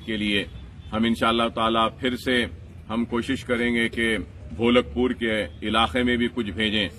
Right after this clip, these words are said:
फिर से हम कोशिश करेंगे कि बेगमपेट और कारखाना जो एरिया है, ताड़बंद जो कारखाना, वहाँ से भी काफ़ी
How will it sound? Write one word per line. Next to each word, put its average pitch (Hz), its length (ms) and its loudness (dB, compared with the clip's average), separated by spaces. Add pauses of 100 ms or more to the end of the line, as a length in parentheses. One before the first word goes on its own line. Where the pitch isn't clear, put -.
(360)
फिर 127 120 0
से 117 180 0
हम 117 120 4
कोशिश 113 360 -4
करेंगे 117 480 0
कि 110 160 -4
बेगमपेट 110 720 0 (440)
और 107 200 0
कारखाना 123 720 2
जो 110 180 0
एरिया 110 400 2
है, 92 180 -2 (920)
ताड़बंद 120 460 2
जो 104 80 0
कारखाना, 107 500 0
वहाँ 104 280 2
से 117 160 -4
भी 110 160 -2
काफ़ी 107 440 -2